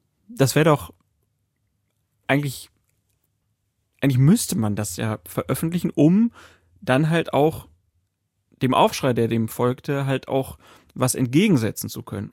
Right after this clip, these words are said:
Oder es ist halt wirklich so katastrophal gelaufen,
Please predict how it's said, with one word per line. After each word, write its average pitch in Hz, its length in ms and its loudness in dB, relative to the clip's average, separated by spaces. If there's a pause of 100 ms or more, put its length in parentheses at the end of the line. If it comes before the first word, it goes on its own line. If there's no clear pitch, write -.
Oder 165 360 4
es - 120 -2
ist - 140 -8
halt 139 180 -4
wirklich 139 280 -4
so 147 140 -4
katastrophal 143 800 -2
gelaufen, 170 580 -2